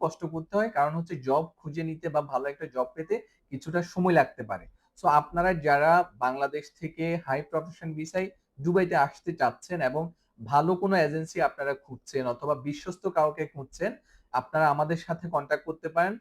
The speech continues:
আমাদের সাথে কাজ করার আগে আমি আপনাদেরকে অনুরোধ করব, আপনি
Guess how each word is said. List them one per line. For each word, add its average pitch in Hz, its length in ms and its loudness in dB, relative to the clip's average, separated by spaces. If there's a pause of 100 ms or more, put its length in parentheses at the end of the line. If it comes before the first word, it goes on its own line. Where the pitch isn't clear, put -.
(320)
আমাদের 165 420 2
সাথে 196 180 -6 (100)
কাজ 160 120 2 (120)
করার 175 260 2
আগে 180 140 -2 (100)
আমি 143 180 -6
আপনাদেরকে 135 420 -8
অনুরোধ 156 340 -8
করব, 180 160 0 (140)
আপনি - 180 -6